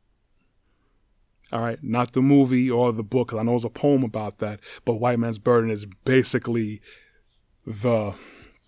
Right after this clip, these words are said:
the responsibility of white slave owners to educate the Negro because, you know, they were so uncivilized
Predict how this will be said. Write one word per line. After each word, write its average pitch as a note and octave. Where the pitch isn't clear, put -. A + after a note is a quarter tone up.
the A#2+
responsibility A#2
of A2
white A2+
slave C#3
owners G2+
to G#2+
educate G#2
the -
Negro G2+
because, G#2
you G#2+
know, G2
they G2
were F#2+
so A2+
uncivilized G2+